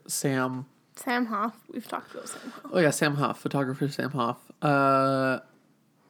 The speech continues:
Speaker 1: came on down to the Pint on Seventeenth to do office trivia with us. So we bought the tickets in advance.
Speaker 2: Which
Speaker 1: We
Speaker 2: is a crappy pub.
Speaker 1: Yeah, it's a shithole. I hate that bar. The
Speaker 2: Yeah,
Speaker 1: last
Speaker 2: I guess it is more of a bar than a pub.
Speaker 1: Yeah.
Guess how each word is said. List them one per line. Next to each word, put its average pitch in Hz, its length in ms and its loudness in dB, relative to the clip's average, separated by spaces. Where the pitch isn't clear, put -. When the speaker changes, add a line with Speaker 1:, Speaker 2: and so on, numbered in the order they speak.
Speaker 1:
came 143 420 0
on 135 360 0
down 131 600 -2
to 135 1300 0
the 160 120 -2
Pint 185 360 -2
on 139 100 -4
Seventeenth 139 580 -4
to 139 80 -4
do 135 160 4
office 135 300 0
trivia 110 360 -2
with 95 140 -4
us. - 300 -10
So - 180 -4
we 131 120 0
bought 147 240 4
the 156 80 -2
tickets 139 360 -2
in 123 60 -8
advance. - 540 -10
Speaker 2:
Which 285 160 0
Speaker 1:
We 277 60 0
Speaker 2:
is 269 100 -2
a 247 60 0
crappy 269 540 -2
pub. - 260 -10
Speaker 1:
Yeah, 170 180 8
it's 143 120 2
a 160 40 2
shithole. - 720 0
I 151 80 2
hate 139 240 0
that 117 160 -2
bar. 95 280 -4
The 294 80 -4
Speaker 2:
Yeah, 208 100 4
Speaker 1:
last 151 160 6
Speaker 2:
I - 20 0
guess 220 200 -2
it 175 60 -8
is 127 120 -8
more 127 160 -10
of 220 80 -12
a 240 60 -16
bar - 220 -20
than 226 100 -14
a - 260 -20
pub. - 460 -20
Speaker 1:
Yeah. 127 260 -6